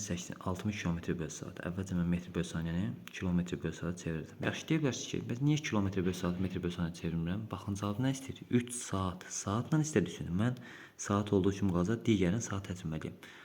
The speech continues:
On beş metr bölü saniyə çevirək, kilometr bölü saat. On beş vurulsun. Demişdik ki, nəyə vurduq? Metr bölü saniyə veriləndə kilometr bölü saat çevirmək üçün beşdə on səkkizə vururuq.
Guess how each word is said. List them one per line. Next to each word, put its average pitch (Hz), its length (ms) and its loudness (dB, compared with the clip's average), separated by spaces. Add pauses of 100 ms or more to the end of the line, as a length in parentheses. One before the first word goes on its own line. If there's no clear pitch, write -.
(200)
On 135 120 6
beş 135 200 4
metr 98 220 2
bölü 87 180 0
saniyə 98 220 2 (100)
çevirək, 95 400 0 (400)
kilometr 87 460 2
bölü 82 180 -4
saat. - 260 -10 (440)
On 87 280 0
beş 85 360 -2 (160)
vurulsun. 87 500 0 (300)
Demişdik 92 340 -2
ki, 95 80 -2
nəyə 95 160 2
vurduq? 104 480 -2 (320)
Metr 95 280 2
bölü 92 120 2
saniyə 92 280 2
veriləndə 87 540 2 (340)
kilometr 95 400 2
bölü 90 180 4
saat 87 140 -4
çevirmək 87 260 2
üçün 123 120 -2 (540)
beşdə 95 280 4
on 90 120 2
səkkizə 90 320 0
vururuq. 90 340 -2